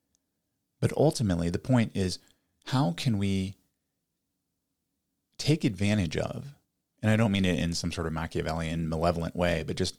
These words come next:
how do we utilize other imagery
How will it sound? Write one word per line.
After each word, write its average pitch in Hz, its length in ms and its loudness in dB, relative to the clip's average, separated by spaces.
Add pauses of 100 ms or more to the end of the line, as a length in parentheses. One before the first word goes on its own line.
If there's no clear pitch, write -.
how 101 140 0
do 131 80 4
we 120 100 0
utilize 95 760 -2 (1500)
other 135 520 4 (1400)
imagery 120 680 2